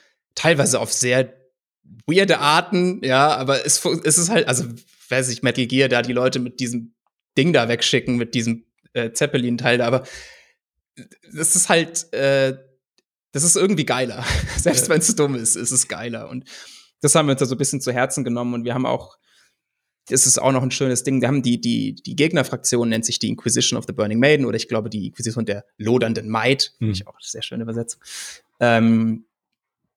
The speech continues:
Speaker 1: die haben wir von Anfang an so designt von ihrer Fraktion und was die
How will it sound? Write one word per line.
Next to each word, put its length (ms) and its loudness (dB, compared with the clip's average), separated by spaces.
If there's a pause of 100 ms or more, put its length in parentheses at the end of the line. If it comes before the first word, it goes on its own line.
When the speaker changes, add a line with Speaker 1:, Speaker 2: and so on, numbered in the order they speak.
Speaker 1:
die 180 6
haben 160 2
wir 160 6
von 160 2
Anfang 360 2
an 240 0
so 180 0
designt 560 0
von 340 -4
ihrer 260 -6
Fraktion 580 -2
und 140 -4
was 300 2
die 560 -2